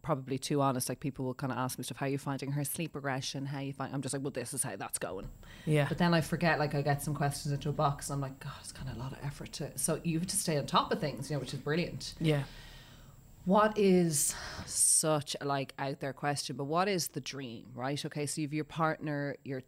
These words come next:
Speaker 1: ticking away at work stuff. I know that that makes you super happy. You've got your baby, but what is ultimately, what would make you content? 'Cause I don't know if happiness is actually the destination, but what would make you really content in your life?
Speaker 2: <sighs>
Speaker 1: Five more
Speaker 2: Um,
Speaker 1: kids?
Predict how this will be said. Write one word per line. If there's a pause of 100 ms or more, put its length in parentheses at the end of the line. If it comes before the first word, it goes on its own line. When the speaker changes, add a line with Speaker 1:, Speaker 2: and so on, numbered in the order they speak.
Speaker 1:
ticking
away
at
work
stuff.
I
know
that
that
makes
you
super
happy.
You've
got
your
baby,
but
what
is
ultimately, (560)
what
would
make
you
content?
'Cause
I
don't
know
if
happiness
is
actually
the
destination,
but
what
would
make
you
really
content
in
your
life? (840)
Speaker 2:
<sighs>
Speaker 1:
Five
more
Speaker 2:
Um,
Speaker 1:
kids?